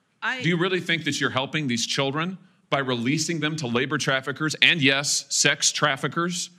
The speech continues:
Speaker 2: Eighty-five thousand children whom you have no contact with, and your answer is, "We gave them a presentation before we turned them over to these people who are exploiting them on a scale not seen in this country for a hundred years,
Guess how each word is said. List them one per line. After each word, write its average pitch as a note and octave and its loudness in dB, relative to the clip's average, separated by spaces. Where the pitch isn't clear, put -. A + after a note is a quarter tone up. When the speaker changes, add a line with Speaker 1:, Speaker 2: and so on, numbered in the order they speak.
Speaker 2:
Eighty-five C#3+ 2
thousand C#3 0
children C#3+ 0
whom C3 0
you A#2 2
have A#2+ -2
no C#3 2
contact D3 0
with, C#3+ 0
and A#2+ 2
your D3 4
answer D3 2
is, C3+ 0
"We C3 2
gave C#3 2
them D3 0
a A2 -2
presentation C#3+ 0
before C3 0
we A2+ 2
turned D#3+ 0
them A#2+ 0
over C#3 0
to D3 2
these A#2+ 2
people D#3+ 2
who C#3+ 2
are B2 2
exploiting D3 0
them F3 0
on A#2+ 0
a A2 -2
scale C#3 2
not D3 2
seen E3+ 4
in C#3+ 2
this B2+ 2
country C3+ 0
for B2+ -2
a G#2 0
hundred C#3+ 0
years, G2 0